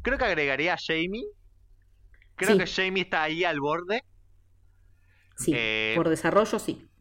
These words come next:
Speaker 1: sí, y es donde hay que poner el ojo de lo, cada cosa que hagan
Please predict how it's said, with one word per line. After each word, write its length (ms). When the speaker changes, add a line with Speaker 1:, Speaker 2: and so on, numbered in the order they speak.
Speaker 1:
sí, 220
y 160
es 140
donde 260
hay 100
que 120
poner 260
el 120
ojo 260
de 220
lo, 260
cada 340
cosa 460
que 200
hagan 640